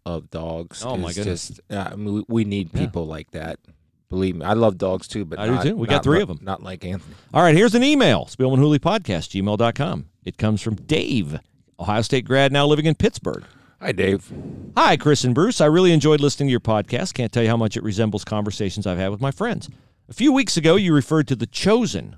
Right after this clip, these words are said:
Speaker 2: on YouTube, and I was able to watch and thoroughly enjoy the first four episodes. How can I watch the remaining episodes? I haven't been able to find them on YouTube and thought you might be able to help. Thanks again for the great podcast. Well, we watch 'em all on YouTube, Dave.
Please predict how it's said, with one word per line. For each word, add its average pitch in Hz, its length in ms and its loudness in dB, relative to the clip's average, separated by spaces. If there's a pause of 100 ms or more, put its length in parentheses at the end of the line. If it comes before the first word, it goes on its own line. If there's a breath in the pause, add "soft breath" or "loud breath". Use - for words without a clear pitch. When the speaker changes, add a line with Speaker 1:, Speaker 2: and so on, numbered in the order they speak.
Speaker 2:
on 101 200 -2
YouTube, 131 420 0
and 135 80 0
I 113 60 0
was 107 120 -2
able 127 220 0
to 113 60 0
watch 104 400 -2
and 107 100 -4
thoroughly 120 320 -2
enjoy 110 240 0
the 98 80 -2
first 113 260 -6
four 101 200 -2
episodes. 120 400 -2
How 143 120 4
can 185 140 0
I 180 80 4
watch 156 260 4
the 139 100 -2
remaining 185 380 2
episodes? - 460 -6 (500 soft breath)
I 85 100 -14
haven't 185 340 0
been 180 80 2
able 165 160 2
to 139 80 0
find 226 360 0
them 139 120 2
on 95 100 0
YouTube 90 460 -6
and 117 100 -4
thought 113 160 -4
you 117 80 -6
might 107 160 -6
be 95 100 -6
able 95 140 -6
to 98 80 -4
help. 87 240 -6
Thanks 85 240 -8
again 87 200 -8
for - 60 -20
the - 60 -16
great 110 220 -8
podcast. - 400 -12 (560 soft breath)
Well, 113 100 0
we 220 160 0
watch 311 240 0
'em 139 80 0
all 165 220 0
on 127 80 -4
YouTube, 127 420 -10
Dave. - 380 -12